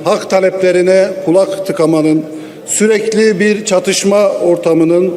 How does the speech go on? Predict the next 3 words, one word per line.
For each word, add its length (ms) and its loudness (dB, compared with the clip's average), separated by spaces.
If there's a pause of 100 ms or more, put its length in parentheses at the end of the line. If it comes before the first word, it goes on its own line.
(120)
ve 260 2 (280)
otoriter 560 2
yönetimlerinin 1080 2